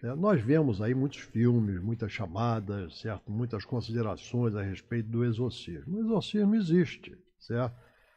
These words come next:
Nós vemos o próprio mestre, certo? Quando fala do, ou quando trata na narrativa, certo? Da sua, é, interação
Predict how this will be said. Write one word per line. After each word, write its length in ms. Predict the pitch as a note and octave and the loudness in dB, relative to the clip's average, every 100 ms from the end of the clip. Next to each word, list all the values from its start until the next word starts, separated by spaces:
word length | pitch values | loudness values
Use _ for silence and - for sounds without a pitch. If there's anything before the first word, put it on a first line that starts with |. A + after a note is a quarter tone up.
| - | -2
Nós 240 | A#2+ B2 | 2 2
vemos 340 | F#2 C#3 F3+ A2 | 4 4 4 2
o 80 | G2+ | -2
próprio 380 | A2+ D3 F3+ | 0 0 2
mestre, 600 | C#3+ A2+ C#3 - - E2 - - | 4 4 2 -2 -8 -10 -12 -10
certo? 340 | G#2+ A2+ G#2+ - - - _ | -6 -4 -6 -12 -20 -20 _
Quando 460 | A2+ A#2+ B2+ B2 G#2+ | 0 2 2 0 -2
fala 580 | - A#2+ A#2+ A#2 G#2 | -2 0 2 2 0
do, 460 | G2 G#2 G2+ F2 C#2 - _ _ _ | -2 -2 -2 -4 -8 -18 _ _ _
ou 140 | A2 F#2 | -8 -2
quando 280 | B2 A2 | 0 0
trata 600 | G2+ - C3 A#2+ - G#2+ | -2 0 2 2 0 -2
na 200 | G2+ A2+ | 0 -2
narrativa, 960 | A2 A#2+ G#2+ G#2 - C#3 C3+ F#2+ G2+ E2 | -2 -2 -2 -4 0 4 4 4 -4 -8
certo? 480 | - - A2+ F#2+ A2+ | -10 -6 -6 -6 -6
Da 160 | A2 F#2 | -6 -8
sua, 580 | - - C3 B2+ A2+ - - - _ _ _ | -8 -4 0 2 0 -4 -14 -20 _ _ _
é, 260 | A2 A2+ C3+ | -6 -2 2
interação 960 | D3 - C#3 A#2+ F#2+ - B2+ A#2 G2 | 2 2 2 2 -2 -4 0 0 0